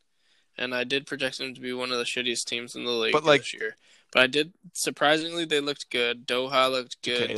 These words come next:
Speaker 1: Decay
Speaker 2: Yep, that's what I
Speaker 1: looked
Speaker 2: was gonna say.
Speaker 1: good. Um,
Speaker 2: So, th-, they,
Speaker 1: who
Speaker 2: they
Speaker 1: else
Speaker 2: put
Speaker 1: did
Speaker 2: up,
Speaker 1: they
Speaker 2: they put
Speaker 1: have
Speaker 2: up
Speaker 1: on the
Speaker 2: nice
Speaker 1: team?
Speaker 2: fantasy stats, even though they did not secure victories.
Speaker 1: Right. Oh, yeah. Uh, that was, uh, what was it?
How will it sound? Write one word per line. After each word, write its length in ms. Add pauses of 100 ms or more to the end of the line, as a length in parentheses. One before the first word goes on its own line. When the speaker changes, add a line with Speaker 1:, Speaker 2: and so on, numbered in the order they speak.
Speaker 1:
Decay 200
Speaker 2:
Yep, 80
that's 60
what 0
I 40
Speaker 1:
looked 100
Speaker 2:
was 100
gonna 120
say. 260
Speaker 1:
good. 80 (840)
Um, 320
Speaker 2:
So, 140 (260)
th-, 140
they, 140
Speaker 1:
who 140
Speaker 2:
they 100
Speaker 1:
else 80
Speaker 2:
put 100
Speaker 1:
did 100
Speaker 2:
up, 60
Speaker 1:
they 140
Speaker 2:
they 60
put 100
Speaker 1:
have 60 (100)
Speaker 2:
up 80
Speaker 1:
on 120
the 100
Speaker 2:
nice 320
Speaker 1:
team? 80
Speaker 2:
fantasy 340
stats, 460
even 260
though 180
they 340
did 220
not 280 (100)
secure 480
victories. 480 (340)
Speaker 1:
Right. 80 (1400)
Oh, 160
yeah. 260
Uh, 400
that 240
was, 240
uh, 420
what 200
was 200
it? 180